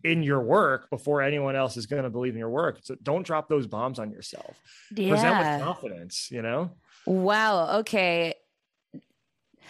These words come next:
Speaker 2: Damn. I, I'm sorry. Like, how, how can you,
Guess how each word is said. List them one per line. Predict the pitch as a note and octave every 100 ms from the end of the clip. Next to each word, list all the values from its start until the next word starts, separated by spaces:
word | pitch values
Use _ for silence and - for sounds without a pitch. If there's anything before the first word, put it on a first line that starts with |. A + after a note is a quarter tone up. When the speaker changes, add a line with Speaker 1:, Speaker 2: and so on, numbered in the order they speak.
| - -
Speaker 2:
Damn. | F3 F#3+ F#3+ D3+ C#3 - - _
I, | - A3+ A3+
I'm | G3 A3
sorry. | G#3 A3 B3+ G3+
Like, | F3 A3+
how, | B3 C4+ -
how | A3+ C4
can | C#4 F4 D4
you, | C4+